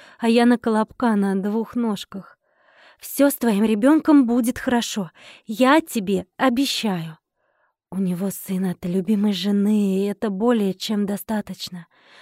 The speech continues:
Моя дочь, только моя, и я никогда не скажу ему, никогда не позволю увидеться. А если он сам узнает? Как узнает, скажи?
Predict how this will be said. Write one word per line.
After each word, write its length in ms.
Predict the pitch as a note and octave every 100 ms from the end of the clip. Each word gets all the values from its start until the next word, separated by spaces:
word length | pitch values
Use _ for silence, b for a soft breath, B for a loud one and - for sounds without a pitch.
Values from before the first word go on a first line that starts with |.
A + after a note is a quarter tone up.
| b
Моя 400 | A3 G#3 G3 A3
дочь, 380 | G#3+ G3 F3+ - b b b
только 340 | - A3+ A#3 A#3+
моя, 480 | A#3+ A#3 G#3 E3 - B B B
и 100 | C4
я 180 | A#3 A#3
никогда 560 | A#3+ A#3 B3+ A#3 A#3+
не 160 | B3 B3
скажу 480 | - A3 G#3+ F3+ A#3
ему, 360 | A3+ A3 A3 G#3+
никогда 580 | A3+ A#3 B3 A#3 B3
не 120 | B3 A#3
позволю 600 | G#3+ G3 A3 A#3+ A#3+ A#3
увидеться. 680 | A3 B3 G#3 G#3 - F#3 - _ _ _ _ _
А 120 | B3+
если 440 | A#3 B3+ B3 A#3 A3
он 220 | G#3+ G3+
сам 320 | - G3+ G3
узнает? 500 | A3 B3+ A#3+ A#3+ - _ _ _ _ _
Как 260 | B3 A3
узнает, 420 | G#3+ F#3 G3 G3 -
скажи? 540 | - G3 G3 A3 F3+